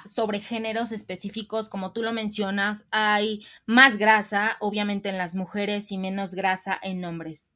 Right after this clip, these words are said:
Eh, ¿nos podrías hablar acerca del porcentaje normal, saludable, tanto para hombres y para mujeres?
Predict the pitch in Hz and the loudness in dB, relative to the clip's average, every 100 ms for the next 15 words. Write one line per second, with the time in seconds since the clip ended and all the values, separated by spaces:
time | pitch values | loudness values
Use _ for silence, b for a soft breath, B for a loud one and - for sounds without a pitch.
0 | - 220 214 214 - 214 220 214 226 214 | -6 -4 -2 -4 -4 -4 -2 -2 0 2
1 | 208 202 202 202 196 196 - 185 175 180 | 0 -2 -6 -4 -4 -4 -6 -8 -8 -10
2 | 170 180 190 202 - 196 180 170 170 165 | -4 -4 -4 -10 -6 -4 -2 -4 -4 -4
3 | 185 220 196 170 165 165 226 254 B B | -4 -4 -4 -2 -2 -2 -4 -6 B B
4 | _ 190 180 185 180 180 185 190 196 196 | _ -2 -2 -2 0 0 -2 -4 -4 -4
5 | - 196 - 175 170 170 - 185 226 262 | -6 -8 -2 -2 -2 -6 -6 -4 -4 -4